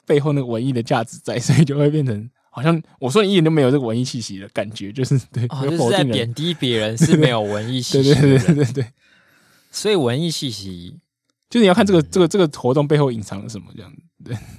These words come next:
Speaker 1: 如果你说，我就看你就一副不会去参加一日进香团的，那，哦，对，我真的不是，<laughs> 我真的不是啊。
Speaker 2: 好像也是，可是
Speaker 1: 对。
Speaker 2: 假如说我今天说，我看你就是一个不会运动的人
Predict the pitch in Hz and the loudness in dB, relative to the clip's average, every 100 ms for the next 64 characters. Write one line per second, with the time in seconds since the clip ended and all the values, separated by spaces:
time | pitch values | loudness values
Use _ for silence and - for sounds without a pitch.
0 | _ _ _ _ _ _ - - _ _ | _ _ _ _ _ _ -20 -20 _ _
1 | _ - - 160 160 180 143 139 143 180 | _ -20 0 4 4 2 0 -2 -2 0
2 | 190 143 165 151 170 156 139 143 147 147 | 0 0 -2 -4 -4 0 4 4 2 -2
3 | 127 131 139 147 131 131 104 92 123 165 | 0 0 2 2 0 0 -4 -6 -8 -4
4 | 135 113 135 123 127 240 135 131 453 - | -4 0 0 2 4 4 4 2 4 4
5 | 466 453 508 494 - 175 160 349 320 156 | 4 4 4 4 4 4 4 4 2 0
6 | - 170 135 - 370 - 381 135 - 285 | 0 2 2 -2 -12 -8 -4 -2 0 0
7 | 165 107 - 202 151 151 294 117 117 - | -2 -4 -6 -8 -6 -2 0 -2 -2 0
8 | 139 196 175 165 185 180 175 135 233 156 | 2 2 2 0 -4 -4 -6 -4 -4 -4
9 | 160 175 151 123 127 135 120 110 104 95 | -4 -2 -4 -2 -2 -2 -6 -8 -10 -14
10 | 135 | -20